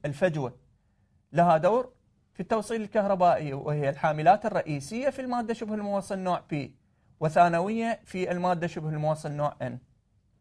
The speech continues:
نجي الفقرة الثانية اللي هي ثنائي الباعث للضوء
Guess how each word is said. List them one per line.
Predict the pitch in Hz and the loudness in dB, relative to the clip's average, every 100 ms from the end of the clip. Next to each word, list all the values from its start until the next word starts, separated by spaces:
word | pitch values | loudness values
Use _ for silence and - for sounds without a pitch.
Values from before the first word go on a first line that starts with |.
| _ _ _ _ _ | _ _ _ _ _
نجي | 208 240 254 247 - _ - | 0 2 0 -4 -10 _ -6
الفقرة | 180 190 196 208 | -2 2 2 4
الثانية | 208 - 190 196 220 - | 2 2 0 0 -4 -6
اللي | 170 165 | -6 -2
هي | 156 | -4
ثنائي | 156 175 196 185 | -4 -2 -2 0
الباعث | 165 180 175 - | 4 4 2 -8
للضوء | 175 190 240 | -4 -2 -2